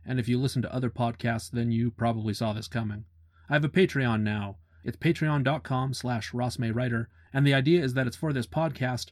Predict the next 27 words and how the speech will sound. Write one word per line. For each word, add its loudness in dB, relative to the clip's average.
but 2
also 2
to 2
help 2
me 2
write 0
fun 0
things 0
in 2
general. 0
And 2
I'm 4
a 4
writer, 4
so -2
of 0
course 0
I 2
want 2
to 2
do 2
things -2
like -2
make -6
magnets 0
and -4
patches. -8